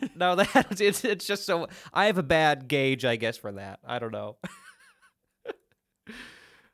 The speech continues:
Oh, goodness. Well, I'm really excited to, to be here with you, and since it is Valentine's Day after all,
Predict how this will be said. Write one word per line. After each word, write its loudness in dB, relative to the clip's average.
Oh, -8
goodness. -10
Well, 0
I'm 0
really 0
excited -4
to, -4
to -6
be -4
here -4
with -6
you, -2
and -4
since -4
it -2
is -2
Valentine's -2
Day -2
after -6
all, -14